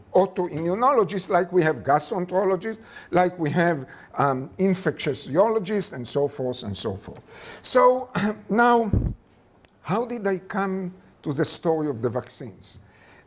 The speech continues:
Being an autoimmune-, uh, autoimmunologist and, uh, dealing with patients as well as doing basic research, I was called by lawyers to defend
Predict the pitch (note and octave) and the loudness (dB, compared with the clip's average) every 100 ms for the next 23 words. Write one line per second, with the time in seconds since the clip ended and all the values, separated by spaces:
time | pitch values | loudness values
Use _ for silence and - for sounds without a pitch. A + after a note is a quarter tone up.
0 | - B3+ B3 F3+ D3+ D#3 D#3 D#3 B2+ D#3 | -2 0 2 0 0 0 -2 -2 -2 0
1 | F3+ F3 C#3 - C3+ - D3 D#3 A#2+ A2+ | 0 -2 -6 -4 -2 2 0 2 -2 0
2 | C#3 G3 F3 D#3+ B2 A#2+ A2+ F#2+ G#2 G#2 | 4 4 4 -2 -4 -4 -6 -4 -6 0
3 | C3+ F#3+ E3+ B2 F#2+ - - F3+ F3 D3+ | 4 4 4 -2 -6 -6 2 2 2 -2
4 | C3+ C3+ A#2 A#2 A#2 A2 G2+ - - A#2 | -4 -4 -2 -2 -2 -2 -4 -6 -6 -2
5 | D3+ A2+ G#2+ F3 F#3 C3 - A#2+ G3+ G#3+ | 0 2 4 4 4 -4 -10 -6 -4 -2
6 | F3+ D#3 - - - - - - _ - | 0 -2 -4 -16 -20 -20 -20 -20 _ 0
7 | F3+ G3 G#3 - - A3 A3 F#3 F3+ F3+ | 4 4 4 0 2 4 4 2 2 2
8 | E3 D#3+ D#3+ - - - _ _ - C3+ | 0 -2 -6 -14 -20 -20 _ _ -2 2
9 | F#3 D#3+ A2 A2+ - - - - - D#3+ | 4 2 0 -4 -4 -8 -12 -20 -6 -2
10 | D#3+ D#3+ E3 D#3+ A#2 G#2+ D3+ - A3+ G3+ | 0 0 -2 -4 0 2 2 4 4 4
11 | F#3+ F#3 | 0 -4